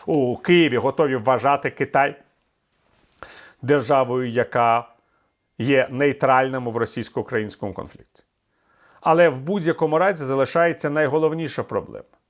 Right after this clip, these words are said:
Росія, очевидно, хотіла проводити перемовини з Україною у форматі, який запропонує сама Москва, а не у форматі, який запропонує Київ. Росія навряд чи буде брати участь у форматі,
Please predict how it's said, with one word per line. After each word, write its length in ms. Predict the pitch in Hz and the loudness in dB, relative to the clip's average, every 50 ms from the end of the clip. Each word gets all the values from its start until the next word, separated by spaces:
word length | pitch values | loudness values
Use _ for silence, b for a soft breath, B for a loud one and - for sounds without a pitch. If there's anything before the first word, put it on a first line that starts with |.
| _ _ _ _ _ _ _ _ _ _ - | _ _ _ _ _ _ _ _ _ _ 2
Росія, 580 | 151 170 170 - - - 202 220 226 202 180 - | 2 4 2 2 0 -4 -4 -2 0 0 0 0
очевидно, 580 | 170 - - - 170 156 170 143 117 120 127 | 0 -2 0 0 0 0 0 -2 -2 -4 -4
хотіла 400 | - - 143 - - 196 180 160 | -4 -4 -6 -4 -2 0 0 0
проводити 720 | - - 165 165 165 151 160 175 180 139 143 127 - - 117 | 0 0 2 2 2 2 2 0 0 0 0 -2 -2 -4 -4
перемовини 840 | - - 151 147 151 147 156 180 170 135 131 127 120 113 120 - b b b b b b b b b b b | -2 0 0 0 0 -2 -2 -2 0 0 0 -2 -2 -4 -6 -8 b b b b b b b b b b b
з 180 | 131 120 175 | -4 -2 -2
Україною 800 | 202 208 147 - - 160 156 165 196 220 220 180 143 - - - _ _ b b b b b b | -2 -2 -2 -2 0 0 0 0 0 -2 -4 -6 -8 -10 -12 -14 _ _ b b b b b b
у 100 | b 165 | b -2
форматі, 580 | - - 180 165 165 180 196 208 196 - - 151 | 0 2 2 2 2 2 0 0 0 -2 -4 -6
який 380 | 147 143 - 190 185 185 180 - | -6 -6 -6 -6 -6 -6 -6 -6
запропонує 680 | 147 127 156 156 - 151 - 160 160 165 180 185 175 - | -4 -4 -2 -2 -2 -2 -2 -2 -2 -2 -2 -2 -2 -2
сама 380 | - - 160 151 156 160 160 | -2 -2 -2 0 0 -2 -2
Москва, 600 | 156 160 147 - - - - 143 147 113 - - - _ _ b b b b b b | 0 -2 -4 -6 -8 -8 -2 0 0 0 0 -2 -8 _ _ b b b b b b
а 160 | b 165 175 | b 2 2
не 260 | 175 180 185 180 170 - | 2 2 0 0 0 -2
у 80 | 165 | -4
форматі, 600 | - - 160 151 143 151 185 208 214 208 - 147 | -2 0 2 2 2 2 0 0 0 0 -2 -4
який 440 | 131 131 127 - 185 180 180 180 - _ - | -4 -4 -4 -4 -4 -4 -4 -6 -10 _ -4
запропонує 720 | 135 160 147 - 160 - - 156 160 175 180 180 180 165 - - _ _ _ _ _ _ | -2 -2 0 0 0 0 0 -2 -2 0 0 0 0 -2 -4 -10 _ _ _ _ _ _
Київ. 380 | - - 202 185 135 107 - - _ _ _ _ _ _ _ b b b b b b b b | -2 0 2 2 2 0 -2 -6 _ _ _ _ _ _ _ b b b b b b b b
Росія 480 | 160 180 - - - 220 214 196 - - | 2 2 2 2 2 2 2 2 2 0
навряд 480 | 170 175 185 180 180 190 202 185 165 - | 0 0 0 2 2 2 2 2 0 -2
чи 200 | - 151 127 139 | -4 -4 -4 -4
буде 320 | 120 127 160 156 135 139 | -2 -2 -2 0 0 0
брати 380 | 131 120 160 175 170 147 - 156 | 0 2 2 2 2 2 0 -2
участь 440 | 165 165 160 - - 143 135 - - | -2 -2 -2 -2 -4 -4 -4 -4 -4
у 80 | 214 175 | -4 -2
форматі, 680 | - - 165 151 147 160 190 220 220 226 - - 185 | 0 0 0 0 0 2 0 0 0 0 -4 -14 -20